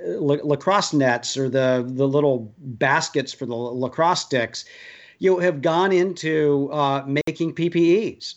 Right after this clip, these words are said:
because they see a real future for it, and, and they see a need. And when they put out the call, and this is just a great example, the company's called String Kings, but when they, when they put out the call,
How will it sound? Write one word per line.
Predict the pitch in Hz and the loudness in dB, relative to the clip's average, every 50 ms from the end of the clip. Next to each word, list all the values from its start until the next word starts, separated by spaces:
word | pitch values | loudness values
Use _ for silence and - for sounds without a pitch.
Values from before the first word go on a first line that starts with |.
| - | -6
because | - 147 143 - 156 147 143 131 - | -4 -4 -2 2 2 2 2 0 0
they | 151 151 156 160 | 0 0 0 0
see | - - 170 165 165 170 | 0 0 0 2 2 2
a | 156 | 0
real | 147 151 160 160 | 0 0 0 -2
future | 160 160 156 160 180 175 - - 120 95 87 - _ _ _ _ - _ _ _ _ _ | -2 -2 -2 -2 -2 -2 -4 -8 -8 -8 -8 -14 _ _ _ _ -20 _ _ _ _ _
for | - 147 139 131 120 107 | -2 0 0 0 0 -2
it, | 101 101 _ _ - | -4 -8 _ _ -4
and, | - 156 151 151 151 147 143 139 135 | -2 0 2 2 4 2 2 0 0
and | 139 139 156 147 143 | 0 -2 0 2 2
they | 165 | 0
see | 156 - - 180 175 | 0 2 2 4 4
a | 170 | 4
need. | 165 156 151 170 220 240 190 123 92 80 80 - - - - | 2 2 0 0 0 0 -4 -6 -8 -10 -16 -18 -20 -14 -8
And | - 147 151 156 156 151 151 147 143 143 135 - - - - - _ | -4 -2 0 0 0 0 0 0 0 -2 -4 -6 -12 -20 -20 -20 _
when | - - 147 156 151 143 | -6 -2 0 0 2 2
they | 156 175 185 | 4 2 2
put | 185 - 180 185 | 2 0 0 2
out | 180 175 170 - - | 2 2 0 -2 -4
the | 160 147 | -8 -8
call, | - - 165 185 185 165 143 131 135 | -4 -4 -2 0 0 0 0 0 0
and | 135 | -2
this | 143 160 156 | -2 -4 -4
is | 160 | -4
just | 151 156 139 - | -4 -4 -2 -2
a | 139 | -4
great | 113 123 143 143 131 | 0 2 2 2 2
example, | 120 131 151 156 - 127 | 0 0 -2 -2 -2 -2
the | 123 | -4
company's | - 147 147 139 143 120 - | -2 -2 -2 -2 -2 -4 -4
called | 131 120 110 | -4 -4 -4
String | - - 160 175 185 190 | -4 -2 0 0 0 0
Kings, | 175 147 127 113 107 107 104 | -2 -4 -4 -4 -4 -8 -10
but | - - 143 143 139 | -4 -2 -2 -2 0
when | 147 151 143 | -2 -2 -2
they, | 156 | -2
when | 165 160 156 | 0 0 2
they | 185 202 | 0 0
put | 202 208 208 | 0 0 0
out | 202 185 - | 0 0 -2
the | - 147 | -4 -8
call, | - - 190 190 165 139 131 117 - | -6 -4 -2 -2 0 0 -2 -4 -6